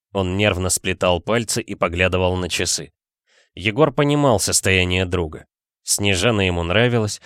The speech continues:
и он не оставлял надежды завоевать ее сердце и медленно, но верно шел к своей цели. Ее внезапная встреча с Дашей откидывала прочь все усилия Димки. «Почему вдруг?» «Тебя увидела в списках приглашенных.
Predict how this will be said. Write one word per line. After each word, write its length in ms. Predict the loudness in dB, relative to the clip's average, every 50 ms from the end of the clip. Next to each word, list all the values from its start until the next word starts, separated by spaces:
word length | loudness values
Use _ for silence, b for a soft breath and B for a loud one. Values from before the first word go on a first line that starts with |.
| B B B
и 80 | B 0
он 200 | 2 2 4 4
не 80 | 4
оставлял 540 | 2 2 2 2 0 0 2 4 2 4 4
надежды 500 | 4 2 0 0 -2 -2 -2 -2 -2 -2
завоевать 600 | 0 0 2 2 2 2 2 2 0 -2 -2 -2
ее 280 | -4 -2 -2 0 0 0
сердце 540 | 0 0 -2 0 0 -2 0 -2 -2 -4 -4 -4 _
и 140 | -6 -4 -2
медленно, 600 | -2 0 0 0 -2 -2 0 0 0 2 2 2
но 240 | 2 2 0 0 0
верно 400 | 0 0 0 0 0 0 0 0
шел 360 | -2 -2 -2 -2 0 0 0 0
к 60 | -2
своей 400 | -4 -2 0 0 0 0 0 -2
цели. 420 | -2 -4 -2 -2 -4 -4 -8 -14 _ _ _ _ _ _ b b b b b b
Ее 340 | -10 -8 -4 0 0 0 0
внезапная 580 | 0 0 -2 0 0 -2 -2 -2 -2 -2 -2
встреча 440 | -2 -2 -2 -2 -2 0 0 -2 -2
с 80 | -2 -4
Дашей 480 | -4 -2 -2 -2 -2 -2 -2 -2 -4 -2
откидывала 640 | -6 -6 -6 -4 -6 -4 -2 -2 0 0 0 0 -2
прочь 480 | -4 _ 0 2 2 2 2 0 -2
все 340 | -4 -4 -4 -2 -2 -2 -4 -4
усилия 500 | -6 -4 -2 -2 0 0 0 2 0 0
Димки. 520 | 0 -2 -4 -4 -4 -6 -8 -14 -18 -20 _ _ _ _ _ _ _ _ _ _ _ _ _ _ _ _
«Почему 420 | -6 -4 -2 0 0 2 4 2
вдруг?» 440 | 2 2 4 2 2 2 2 -4 _ _ _ _ _ _ _ _ _ _ _ _ _ _ _ _ _ _ _ _ _ -12
«Тебя 400 | -6 -4 0 2 4 4 4 4
увидела 440 | 4 2 0 0 0 0 0 0
в 60 | 0 0
списках 460 | -2 -2 -2 -2 0 0 -2 -2 -2
приглашенных. 840 | -4 -4 -2 0 0 0 0 2 0 0 0 -2 -8 -16 -20 -20 _